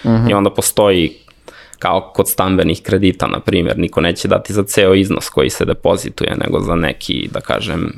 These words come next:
Speaker 2: ratio koji može biti, ono, mislim da je poslednji put kad sam pratio nula sedamdeset pet neki standard.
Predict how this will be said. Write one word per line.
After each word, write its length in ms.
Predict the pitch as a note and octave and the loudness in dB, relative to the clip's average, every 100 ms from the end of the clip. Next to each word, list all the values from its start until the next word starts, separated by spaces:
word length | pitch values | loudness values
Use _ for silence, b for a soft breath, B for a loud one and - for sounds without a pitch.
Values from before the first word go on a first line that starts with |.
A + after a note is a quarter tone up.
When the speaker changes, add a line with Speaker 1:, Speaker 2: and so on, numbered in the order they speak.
| - | -2
Speaker 2:
ratio 500 | - E2 - - - | 0 0 -2 -4 -6
koji 360 | - - A1+ B1+ | -4 -2 0 -2
može 340 | D#2+ C#2 G2 | -2 -4 -4
biti, 420 | - B1+ - - - B B B _ - - | -4 -4 -4 -4 -4 B B B _ -20 -6
ono, 240 | - - - | -4 -2 0
mislim 340 | G#2+ - G#2 | 0 2 4
da 60 | G2 | 4
je 200 | F#2+ - | 4 2
poslednji 440 | G#2 - G2 G2 | 0 2 0 2
put 200 | - G2+ | 2 0
kad 180 | - F2+ | 0 -2
sam 240 | F2 G2 | 0 0
pratio 480 | F#2+ - G#2 - G2 | 0 -2 -2 0 2
nula 220 | G2 G2 F#2 | 4 4 2
sedamdeset 600 | - F2+ F#2 F#2 - - | 0 2 4 2 0 -2
pet 260 | - - F#2 | -2 0 -2
neki 280 | - - | -4 -8
standard. 480 | - - G#1+ - - | -8 -6 -6 -8 -10